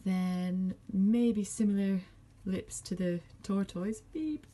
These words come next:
and a nice swooping semicircle like this, um, and then a little triangle at the end, and a bit of detailing,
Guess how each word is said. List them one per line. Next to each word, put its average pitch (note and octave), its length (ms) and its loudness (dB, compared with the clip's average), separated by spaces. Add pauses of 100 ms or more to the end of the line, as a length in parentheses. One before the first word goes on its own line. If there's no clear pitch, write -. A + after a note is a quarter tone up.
(760)
and D#3 440 -6
a F3 120 0
nice G3 400 2
swooping F#3+ 840 2 (800)
semicircle F#3 880 0 (1300)
like F3+ 160 -14
this, - 680 -6 (720)
um, E3 640 -4 (360)
and E3+ 160 -4
then E3+ 120 -2
a E3+ 60 -2
little F3 340 -4
triangle E3 560 -4
at - 120 -8
the F3 160 -4
end, F#2+ 460 -4 (1600)
and F3+ 340 -10
a - 40 -16 (120)
bit - 80 -14
of - 160 -20
detailing, G#3+ 640 -2